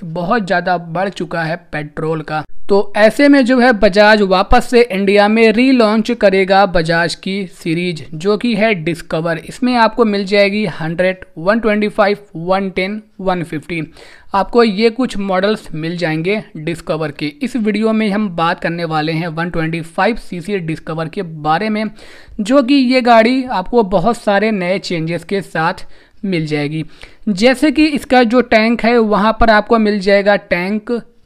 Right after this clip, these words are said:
काउल, जिस पे कि आपको वन ट्वेंटी फ़ाइव की बैजिंग वगैरह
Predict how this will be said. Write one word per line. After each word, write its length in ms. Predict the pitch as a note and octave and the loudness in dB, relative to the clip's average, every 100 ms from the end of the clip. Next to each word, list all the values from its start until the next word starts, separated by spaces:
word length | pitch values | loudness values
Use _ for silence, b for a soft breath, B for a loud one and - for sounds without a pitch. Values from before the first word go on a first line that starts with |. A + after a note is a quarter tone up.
| - | -4
काउल, 380 | E3 E3+ D#3+ E3 b b - | -2 0 -4 -8 b b -8
जिस 300 | F3 C4 - | -2 -2 0
पे 180 | D4 D4 | 0 2
कि 180 | C4+ B3+ | 4 4
आपको 380 | A3+ A3+ C4 B3 | 4 2 2 4
वन 220 | G3+ G#3+ | 2 2
ट्वेंटी 320 | G#3+ G3+ G#3 | 0 0 -2
फ़ाइव 340 | F#3 F#3+ F#3+ - | -2 -2 -2 -2
की 120 | A3+ | -4
बैजिंग 540 | F#3+ D#3 E3 F3 G#3 G3+ | -4 -2 -2 -2 -4 -6
वगैरह 400 | F3 E3+ G3 | -6 -2 -2